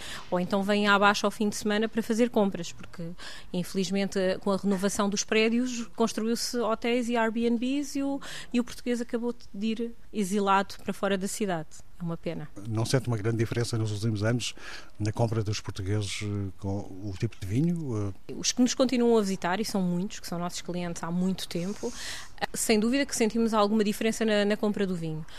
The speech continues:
Speaker 1: Houve um, umas alturas, desce mais, tinha-se começado a subir no último ano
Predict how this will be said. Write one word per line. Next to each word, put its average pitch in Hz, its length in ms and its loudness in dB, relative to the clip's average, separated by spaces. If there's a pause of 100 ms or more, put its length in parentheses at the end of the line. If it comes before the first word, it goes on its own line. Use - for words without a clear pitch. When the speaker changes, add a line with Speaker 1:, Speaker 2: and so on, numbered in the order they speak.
(200)
Speaker 1:
Houve 180 160 0
um, 196 340 2
umas 190 220 0
alturas, 196 340 2 (240)
desce 196 300 0
mais, 254 260 0
tinha-se 208 340 2
começado 202 440 4
a 202 40 -2
subir 208 500 2
no 190 180 -2
último 185 420 -2
ano 214 260 -2